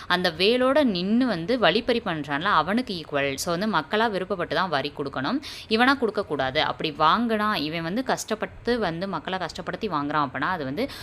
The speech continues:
வேலோடு நின்னுக்கூடிய வழிப்பறி பண்றவங்களுக்கு ஈக்குவல் அப்படின்னு சொல்லிட்டு என்ன பண்றாங்க? ரெண்டையும் கம்பேர் பண்ணி போலும் அப்படின்ற அந்த வார்த்தையில சொல்றாங்க. ஓகேங்களா?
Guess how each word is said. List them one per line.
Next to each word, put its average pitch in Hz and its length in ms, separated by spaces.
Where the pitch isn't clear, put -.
வேலோடு 254 420
நின்னுக்கூடிய 202 1000
வழிப்பறி 220 480
பண்றவங்களுக்கு 190 720
ஈக்குவல் 170 400
அப்படின்னு 143 260
சொல்லிட்டு 170 200
என்ன 185 80
பண்றாங்க? 185 400
ரெண்டையும் 156 300
கம்பேர் 208 340
பண்ணி 160 220
போலும் 165 600
அப்படின்ற 147 340
அந்த 196 180
வார்த்தையில 131 440
சொல்றாங்க. 135 380
ஓகேங்களா? 175 340